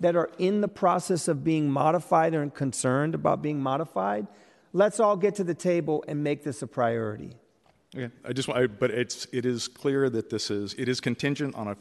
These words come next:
Speaker 2: on a tax measure, whether a tax hike or a modified tax. But only then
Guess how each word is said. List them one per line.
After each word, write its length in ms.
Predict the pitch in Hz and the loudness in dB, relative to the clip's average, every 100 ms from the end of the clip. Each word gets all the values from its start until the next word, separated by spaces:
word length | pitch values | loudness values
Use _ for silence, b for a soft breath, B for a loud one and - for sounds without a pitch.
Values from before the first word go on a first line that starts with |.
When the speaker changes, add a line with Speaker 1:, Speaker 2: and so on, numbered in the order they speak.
| - | -10
Speaker 2:
on 140 | 104 | -8
a 140 | 101 98 | -8 -10
tax 640 | - 113 131 - - - b b b b b b - | -10 -8 -8 -10 -14 -14 b b b b b b -6
measure, 460 | 110 101 87 98 - _ _ | -4 -4 -6 -14 -16 _ _
whether 300 | 92 101 107 | -6 -2 -2
a 60 | 101 | -2
tax 320 | - 98 - | -6 -8 -8
hike 320 | - 110 135 - | -6 -6 -6 -8
or 100 | 104 | -6
a 40 | 101 | -4
modified 520 | 104 117 - 104 87 | -2 -4 -6 -8 -8
tax. 460 | 95 73 - - - _ _ _ _ _ _ _ | -14 -16 -16 -18 -20 _ _ _ _ _ _ _
But 120 | 113 - | -8 -2
only 340 | 123 160 165 | 2 4 2
then 440 | 143 127 85 82 | 2 -2 -4 -12